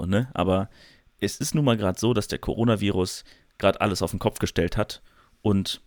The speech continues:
wie gesagt, ich weiß nicht, ob's wahr ist, aber wenn es wahr ist, dass, ähm,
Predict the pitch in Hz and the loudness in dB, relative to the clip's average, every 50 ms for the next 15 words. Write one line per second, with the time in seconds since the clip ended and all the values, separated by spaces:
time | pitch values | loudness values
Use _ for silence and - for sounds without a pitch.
0 | _ _ _ _ _ _ - - - 117 135 147 156 123 113 - - 101 - - | _ _ _ _ _ _ -16 -8 -4 -2 0 2 2 2 2 0 -2 -4 2 2
1 | 143 156 - - - - 123 - 117 123 120 104 101 127 - - - 104 90 92 | 2 4 2 -2 -4 -6 -6 -2 2 2 4 4 2 0 -2 -2 0 0 2 4
2 | 127 151 175 147 - - 95 90 87 - - - 120 - - - - - 98 98 | 4 2 2 0 -2 0 0 0 0 0 -2 -2 -4 -4 -6 -10 -6 -4 -2 -2
3 | - - - - - - 92 92 92 92 90 90 87 - - | -2 -6 -8 -8 -4 -2 0 0 2 0 0 -2 -2 -6 -8